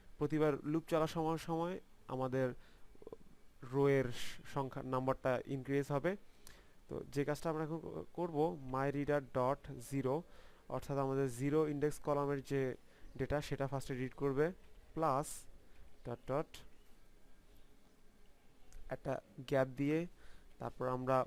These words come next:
অন্য কিছু শো করতে চাই। সাপোজ my, আর ইয়ে, সরি, my reader one।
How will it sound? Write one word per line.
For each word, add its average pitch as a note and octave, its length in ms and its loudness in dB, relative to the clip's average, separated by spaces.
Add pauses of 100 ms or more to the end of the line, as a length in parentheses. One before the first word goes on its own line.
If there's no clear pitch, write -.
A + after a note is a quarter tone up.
অন্য C3+ 200 -2
কিছু C3 340 -6 (1700)
শো - 200 -2
করতে B2+ 300 -4
চাই। D3 280 2 (400)
সাপোজ A#2+ 280 -4 (320)
my, C3+ 420 0 (1700)
আর C3 240 -6
ইয়ে, B2+ 580 -4 (1160)
সরি, C3+ 420 -6 (960)
my B2+ 180 -2
reader C3+ 460 0 (1500)
one। C3 460 0